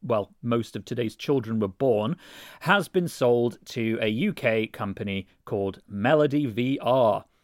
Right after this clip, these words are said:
Uh, this company, Melody V R, that is, streams virtual music concerts and events in conjunction with promoters like Live Nation, and its boss, Anthony Matchett, told the F T he was confident he could create a strong player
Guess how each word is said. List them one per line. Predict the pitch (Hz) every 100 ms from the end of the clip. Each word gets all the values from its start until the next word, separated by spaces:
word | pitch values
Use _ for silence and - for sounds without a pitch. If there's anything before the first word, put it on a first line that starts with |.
| - -
Uh, | 117 110
this | 170
company, | - 165 151 180
Melody | 160 143 131
V | 127
R, | 123 120
that | 123
is, | 127 120 -
streams | - - - 143 139 127
virtual | 156 160 - 151
music | 147 131 -
concerts | 151 139 208 -
and | 113
events | 104 98 110 -
in | - 110
conjunction | - 104 110 101 -
with | 104 98
promoters | - 104 98 123 131
like | 135 120 - - -
Live | 104 95
Nation, | 98 95 110 156 - _
and | 127
its | 127 -
boss, | 160 165 -
Anthony | - 151 - 131
Matchett, | 131 185 - - 117 -
told | - 170 226
the | 170 160
F | 135 -
T | - 123 117 - _
he | - 147 180
was | 185
confident | - 117 117 110
he | 113 107
could | 107
create | - 107 101
a |
strong | 107 - 139 147
player | - 101 95